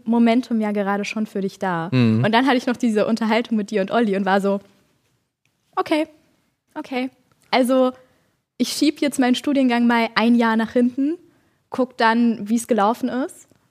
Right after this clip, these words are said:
Speaker 1: und, ähm, kann ja dann immer noch Option
Speaker 2: Ja.
Speaker 1: Nummer B nachgehen.“
Speaker 2: Das stimmt, du bist ja auch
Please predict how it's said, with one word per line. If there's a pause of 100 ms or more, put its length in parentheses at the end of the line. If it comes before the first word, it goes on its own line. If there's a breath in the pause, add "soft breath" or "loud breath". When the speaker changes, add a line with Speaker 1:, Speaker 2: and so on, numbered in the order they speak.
(140)
Speaker 1:
und,
ähm,
kann
ja
dann
immer
noch (600 soft breath)
Option
Speaker 2:
Ja.
Speaker 1:
Nummer
B
nachgehen.“
Speaker 2:
Das
stimmt,
du
bist
ja
auch